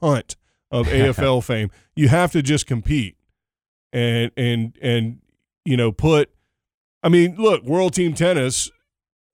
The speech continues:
Speaker 1: well, they don't really compete. That's a bad example.
Speaker 2: <laughs>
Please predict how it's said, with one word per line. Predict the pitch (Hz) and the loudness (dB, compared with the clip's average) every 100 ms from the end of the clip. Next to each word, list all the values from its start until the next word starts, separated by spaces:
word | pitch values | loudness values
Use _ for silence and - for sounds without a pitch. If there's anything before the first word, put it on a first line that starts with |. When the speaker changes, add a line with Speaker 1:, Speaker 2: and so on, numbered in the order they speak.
| 131 | -12
Speaker 1:
well, | 139 120 | -6 -6
they | 104 | -6
don't | 98 | -10
really | 85 90 | -14 -16
compete. | 110 - 156 170 | -16 -10 -10 -8
That's | 170 156 | -10 -6
a | |
bad | - - | -4 -2
example. | 208 220 277 254 240 | -2 0 0 2 0
Speaker 2:
<laughs> | 156 | 0